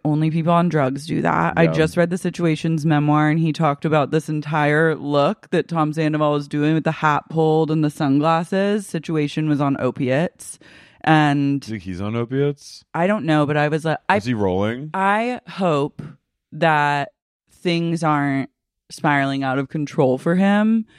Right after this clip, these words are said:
Speaker 1: but I saw a man who was on the edge.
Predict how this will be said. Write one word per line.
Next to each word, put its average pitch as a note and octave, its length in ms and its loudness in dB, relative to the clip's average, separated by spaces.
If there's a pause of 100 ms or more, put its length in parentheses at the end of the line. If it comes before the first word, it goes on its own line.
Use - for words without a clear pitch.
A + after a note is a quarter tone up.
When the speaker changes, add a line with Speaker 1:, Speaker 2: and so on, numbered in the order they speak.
(200)
Speaker 1:
but F3+ 180 4
I E3 180 2
saw G3 440 -2
a D#3+ 80 -2
man D3 380 0
who D#3 120 2
was D3 160 -2
on A#2+ 160 -6
the G#2 160 -8
edge. - 440 -8